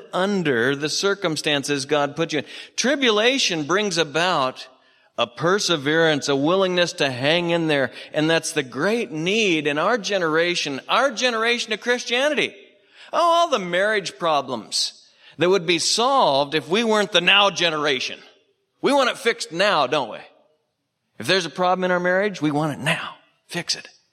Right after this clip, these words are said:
No, tribulation brings about endurance, perseverance.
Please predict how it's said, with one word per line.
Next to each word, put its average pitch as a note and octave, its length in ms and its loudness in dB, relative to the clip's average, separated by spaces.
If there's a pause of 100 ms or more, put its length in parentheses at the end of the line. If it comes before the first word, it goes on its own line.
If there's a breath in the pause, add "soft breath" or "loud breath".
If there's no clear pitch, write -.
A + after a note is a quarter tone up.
(640 soft breath)
No, A#2+ 400 -2 (240)
tribulation B2 800 -4
brings F#2+ 320 -8
about E2+ 540 -8 (1300)
endurance, E2+ 920 -4
perseverance. F#2+ 1200 -8